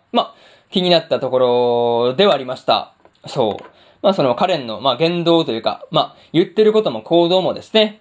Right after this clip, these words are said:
まあ、それぞれが、まあ、こう、見逃せない感じではあるんですが、まあ、その辺はですね、まあ、こう、なかなか、まあ、複雑、まあ、複雑って言ったらちょっとあれですけど、なかなかね、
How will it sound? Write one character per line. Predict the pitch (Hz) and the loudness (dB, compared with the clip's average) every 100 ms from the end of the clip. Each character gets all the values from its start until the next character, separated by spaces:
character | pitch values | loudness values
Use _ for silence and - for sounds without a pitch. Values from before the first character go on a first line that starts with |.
| - | -4
ま | |
あ、 | 202 | 2
そ | 220 | 2
れ | |
ぞ | 208 | 2
れ | 147 113 | 0 -2
が、 | - - _ | -8 -12 _
ま | 170 | -4
あ、 | |
こ | 160 123 117 | 0 2 2
う、 | |
見 | 127 | 2
逃 | 156 160 | 2 2
せ | 165 170 | 2 0
な | |
い | 131 | 0
感 | - 135 | -2 -4
じ | 139 | -2
で | 135 | 0
は | 120 | 2
あ | |
る | 175 | 0
ん | 160 | -2
で | 151 | -8
す | - 185 | -4 0
が、 | 254 247 - - _ | 0 -2 -10 -20 _
ま | - | -2
あ、 | |
そ | 240 | 0
の | 240 | 0
辺 | 226 226 | 2 0
は | |
で | 120 | 0
す | - 226 | -2 0
ね、 | 226 220 _ _ - | 0 -2 _ _ -2
ま | 185 | 0
あ、 | 139 | 0
こ | - 117 113 110 104 104 | 0 0 0 0 0 -2
う、 | 113 | -4
な | 117 | -2
か | 127 | -2
な | 120 | 0
か、 | 120 - - - _ | -2 -2 -18 -20 _
ま | 143 | -4
あ、 | |
複 | - - 151 | -4 -8 0
雑、 | 143 147 - | 0 0 -4
ま | 117 | -10
あ、 | - | -8
複 | - 170 | -2 0
雑 | 208 | 0
っ | |
て | 254 | -2
言 | |
っ | |
た | 196 | -2
ら | 143 | -4
ち | 143 | -2
ょ | |
っ | |
と | 123 | -2
あ | 113 | -2
れ | 117 | -4
で | |
す | 120 | -8
け | - | -6
ど、 | 101 - _ _ - _ | -6 -10 _ _ -20 _
な | 135 | 0
か | 131 | 0
な | 123 | 2
か | 139 | 2
ね、 | 165 - | 2 -2